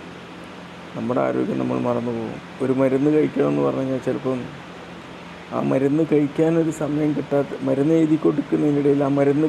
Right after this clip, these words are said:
കഴിക്കാനൊരു സമയം കിട്ടാതെ വരുന്നൊരു സാഹചര്യങ്ങൾ ഉണ്ടാവാറുണ്ട്. കാരണം നമ്മൾ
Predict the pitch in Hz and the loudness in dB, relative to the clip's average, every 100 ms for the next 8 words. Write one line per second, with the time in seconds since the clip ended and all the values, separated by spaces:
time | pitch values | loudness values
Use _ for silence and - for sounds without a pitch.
0 | 151 147 143 165 160 151 147 135 147 143 | 2 2 2 2 2 0 -2 0 2 0
1 | 135 - 139 139 127 131 131 123 - 131 | 0 0 2 2 0 -2 -4 -4 -6 -4
2 | 127 123 120 123 123 131 135 120 - - | -4 -2 -2 -2 -2 -2 -6 -8 -10 -12
3 | - - - - - - - - - - | -16 -16 -16 -16 -16 -18 -18 -16 -16 -16
4 | - - - - - - - 156 156 156 | -16 -16 -16 -16 -16 -10 -2 2 4 4
5 | 147 156 | 4 2